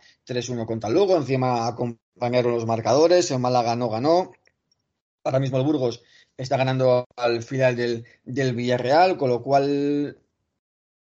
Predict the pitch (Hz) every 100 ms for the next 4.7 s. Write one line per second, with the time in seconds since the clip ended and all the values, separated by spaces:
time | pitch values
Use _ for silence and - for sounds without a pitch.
0 | _ _ _ _ 127 117 120 123 120 _
1 | 127 127 117 113 120 117 139 143 117 104
2 | 98 104 101 101 104 104 98 101 101 95
3 | 98 95 113 110 101 104 104 107 110 107
4 | 104 107 107 107 113 131 135